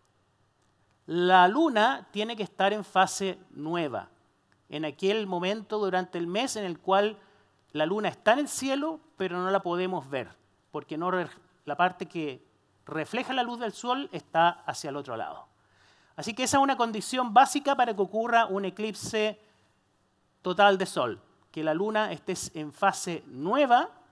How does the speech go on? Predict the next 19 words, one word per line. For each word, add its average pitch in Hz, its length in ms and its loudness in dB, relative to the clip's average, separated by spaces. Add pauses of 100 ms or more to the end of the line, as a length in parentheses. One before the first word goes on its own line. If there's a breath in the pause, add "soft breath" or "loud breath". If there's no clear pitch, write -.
(680)
y 330 200 6
que 269 100 -2
además 220 340 4
exista 240 380 -4
una 220 260 0
perfecta, 262 960 -2 (600)
un 180 80 -12
perfecto 220 460 -4
alineamiento 208 1040 -2
entre 180 300 -6
los 175 120 -4
tres 180 200 -6
cuerpos. - 720 -8 (600 soft breath)
Eso 165 220 -8
no 185 80 -2
ocurre 220 320 -2
todos 240 160 0
los 226 120 -4
meses, 220 460 -4